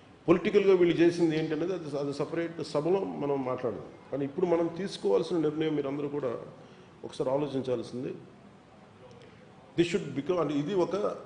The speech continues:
ఆదాయాన్ని సమకూర్చే ఇదవ్వాలి. ఏ, మన ఈ, ఈ entire complex. Then it's a confined to tourism. So, as a party, నా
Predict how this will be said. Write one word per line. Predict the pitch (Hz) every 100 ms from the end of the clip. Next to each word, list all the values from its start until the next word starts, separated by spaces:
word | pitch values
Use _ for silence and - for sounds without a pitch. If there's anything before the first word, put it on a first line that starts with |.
| - -
ఆదాయాన్ని | - 156 202 208 202 196 190
సమకూర్చే | 180 175 170 170 170 170 165 165 156 147 139 131 120 - - - 87 143
ఇదవ్వాలి. | 160 135 - - - - - - - - - - - - - - - - - 107
ఏ, | 104 101
మన | 98 98 92 92 90 90 87 50 50 50 50 50 50 - - - - - - 98 98 110
ఈ, | 113 113 117
ఈ | 113
entire | 120 147 143
complex. | 131 107 92 - - - - - - - - - - 147
Then | 190
it's | 175
a | 196
confined | 175 151 135 143 170 170
to |
tourism. | - 151 120 - - - - - - - - - - - - - - -
So, | 127
as | 135
a | 175
party, | 165 180 196 190
నా | 160